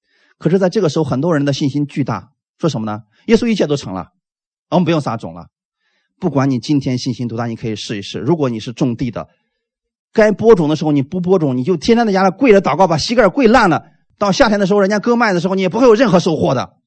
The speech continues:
是不是这样的？违背了神的法则。所以今天我希望大家明白真理，把它活出来。然后神要借着你去行各样的善事，让世人看一看，基督徒不是矮矬穷的一群人，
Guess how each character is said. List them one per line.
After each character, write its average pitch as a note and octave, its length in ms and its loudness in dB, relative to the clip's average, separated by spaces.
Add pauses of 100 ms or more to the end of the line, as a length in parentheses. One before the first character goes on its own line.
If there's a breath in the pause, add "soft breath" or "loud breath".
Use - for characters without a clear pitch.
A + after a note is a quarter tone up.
(500)
是 - 80 -2
不 C#4 80 0
是 A#3 40 2
这 A#3+ 40 4
样 G#3+ 100 2
的？ C#3 200 -2 (520)
违 A#2+ 160 -4
背 C3+ 120 -2
了 A2+ 100 -4
神 G#2+ 160 -10
的 G#2+ 80 -8
法 F#2 220 -18
则。 - 140 -20 (1040)
所 G#3 120 4
以 G3+ 40 4
今 G#3 140 0
天 F#3+ 140 2
我 D#3+ 40 2
希 C#3+ 140 -2
望 F3+ 120 0
大 F3+ 60 0
家 D#3+ 140 0
明 D#3+ 240 0
白 C#3+ 140 -2
真 F3 260 0
理， A#2 180 -2 (280 soft breath)
把 - 80 -12
它 C#3 100 -10
活 F#3 400 2
出 - 160 -4
来。 - 280 -8 (1120 soft breath)
然 G#3 140 -4
后 B3 80 2
神 G#3 180 0
要 C4 140 0
借 E4 220 -2
着 C#4 100 2
你 B3 140 0
去 B3+ 160 -2
行 B3 280 -4
各 C#4+ 180 0
样 A#3+ 120 0
的 G#3 80 -2
善 F#3+ 240 -2
事， D#3+ 280 -2 (580 soft breath)
让 C3 160 -6
世 - 260 -6
人 C#3+ 160 0
看 D3+ 260 -4
一 B2 40 -4
看， B2+ 180 -6
基 G3+ 120 -4
督 A3 60 0
徒 G#3 120 2
不 G#3+ 180 0
是 G#3+ 320 -2 (380)
矮 C3+ 200 -6
矬 F3+ 220 -2
穷 D#3+ 180 -2
的 E3 80 0
一 C#3+ 80 0
群 A#2+ 240 -6
人， F2 220 -8